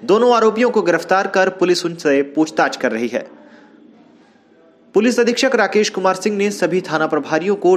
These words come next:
डीजल की तस्करी रोकने के लिए कार्रवाई के निर्देश दिए थे,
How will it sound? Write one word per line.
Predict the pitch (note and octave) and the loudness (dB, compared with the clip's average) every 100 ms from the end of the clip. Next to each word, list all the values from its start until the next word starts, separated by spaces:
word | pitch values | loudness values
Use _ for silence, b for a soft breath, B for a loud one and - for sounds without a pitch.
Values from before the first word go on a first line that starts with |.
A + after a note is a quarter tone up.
| C#3 | 2
डीजल | D#3+ E3+ F#3+ | -2 0 -2
की | E3+ | -2
तस्करी | D3+ C#3+ - C#3+ | -6 -6 -4 0
रोकने | C3+ C#3+ F3 | 0 -2 -4
के | E3 C#3+ | 0 2
लिए | C#3 D#3+ - B B - | 2 2 -2 B B -2
कार्रवाई | E3+ F#3 G3 G3 | 0 2 4 2
के | F3 | 2
निर्देश | C#3+ B2+ C3 B2+ | 0 0 0 0
दिए | C3+ | 0
थे, | A#2+ | 0